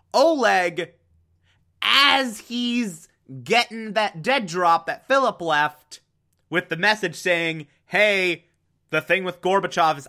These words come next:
absolutely happening." When he gets that dead drop, he's blown and gets arrested.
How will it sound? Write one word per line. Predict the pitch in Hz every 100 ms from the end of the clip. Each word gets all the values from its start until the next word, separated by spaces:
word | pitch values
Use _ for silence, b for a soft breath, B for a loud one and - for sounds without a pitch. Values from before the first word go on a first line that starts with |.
| -
absolutely | 156 165 147 165 151 151
happening." | 220 233 165 147 143 139 131 _ _ _ _ _ _ _ _ _ _ _ _ _ _ _ _ _ _ _ _ _ _ _ _ _ _
When | 147 180 190 185 185 180 - _ _ _ _ _ _ _ _ _ _
he | - 185
gets | 160 269 277
that | 240 220 254
dead | 285 196
drop, | 185 165 160 - _ _ _ _ _ _ _ _ _ _ _ _ _ _ _ _ _ _ _ _ _ _ _ _ _ _ _
he's | - 185 180 143
blown | 202 269 233 196 180 170 160 _ _ _ _ _ _ _ _ _ -
and | 202
gets | 151 139
arrested. | 127 147 156 - - 98